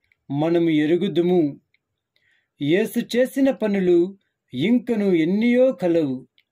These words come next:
వానిలో ప్రతిదానిని వివరించి వ్రాసినచో అట్టి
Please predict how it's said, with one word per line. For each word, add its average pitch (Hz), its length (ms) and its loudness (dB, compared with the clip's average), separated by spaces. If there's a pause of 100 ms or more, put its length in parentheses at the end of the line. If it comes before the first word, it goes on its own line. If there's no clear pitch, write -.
(400)
వానిలో 160 760 -2 (400)
ప్రతిదానిని 202 1000 0 (440)
వివరించి 220 720 0
వ్రాసినచో 175 960 -2 (500)
అట్టి 165 380 -4